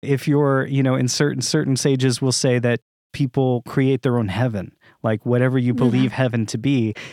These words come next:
Speaker 1: that's what you create. And of course, in other cultures, there are other imagery that features into, let's say, life and death.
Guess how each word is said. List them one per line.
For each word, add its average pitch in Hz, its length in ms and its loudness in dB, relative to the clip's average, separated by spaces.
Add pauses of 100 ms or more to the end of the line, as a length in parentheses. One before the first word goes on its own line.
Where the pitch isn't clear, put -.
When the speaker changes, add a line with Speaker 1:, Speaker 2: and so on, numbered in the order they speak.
(160)
Speaker 1:
that's 135 300 0
what 123 300 -2
you 123 600 -2
create. 127 720 -2 (460)
And 127 420 2
of 127 160 -2
course, 131 500 0 (300)
in 123 140 0
other 123 180 0
cultures, 117 760 -2 (320)
there 117 280 0
are 113 360 -2 (360)
other 127 380 2 (180)
imagery 143 560 0
that 120 240 -2
features 131 400 0
into, 117 720 0 (520)
let's 139 180 -2
say, 117 280 0 (340)
life 110 240 -2
and 120 120 -2
death. 127 400 -2